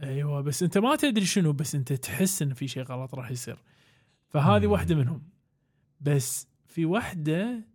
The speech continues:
Speaker 1: من الفوبيات، دوك، هذه ما عندي إياها، بس ما أدري أنا بشوف عندك إياها ولا لا. تمام؟ اسمها، إي، وينها؟ توها، توها طالعة.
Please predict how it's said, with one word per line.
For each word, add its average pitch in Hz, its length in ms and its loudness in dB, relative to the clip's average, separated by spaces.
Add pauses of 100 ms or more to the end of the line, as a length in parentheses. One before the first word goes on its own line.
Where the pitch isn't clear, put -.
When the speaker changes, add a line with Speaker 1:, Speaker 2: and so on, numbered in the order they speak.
(760)
Speaker 1:
من 165 460 0 (100)
الفوبيات، 156 920 -2 (320)
دوك، 170 400 -2 (960)
هذه 208 240 2
ما 240 100 4
عندي 208 220 2
إياها، 131 420 -2 (240)
بس 143 340 -4 (340)
ما 165 200 4
أدري 147 180 0
أنا 147 160 -2
بشوف 139 460 -4
عندك 143 300 -6
إياها 131 140 -4
ولا 127 260 -10
لا. - 260 -16 (120)
تمام؟ 170 400 -2 (1120)
اسمها، 220 920 -2 (460)
إي، 139 260 -4 (140)
وينها؟ 135 280 -6
توها، 120 320 -10
توها 120 320 -20
طالعة. - 360 -20